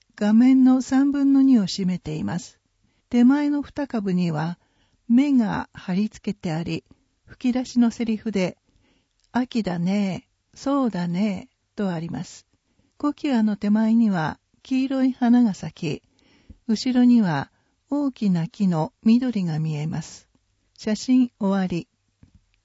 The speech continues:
今月の主な内容。和光市民祭り。東京二千二十五デフリンピックを応援しよう。和光市議会だより、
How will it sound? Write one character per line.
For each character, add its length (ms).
今 240
月 300
の 340
主 260
な 140
内 340
容。 420
和 160
光 320
市 200
民 240
祭 280
り。 200
東 220
京 280
二 140
千 360
二 140
十 280
五 320
デ 140
フ 160
リ 140
ン 80
ピ 140
ッ 140
ク 200
を 160
応 280
援 200
し 200
よ 440
う。 60
和 140
光 420
市 180
議 140
会 280
だ 160
よ 160
り、 220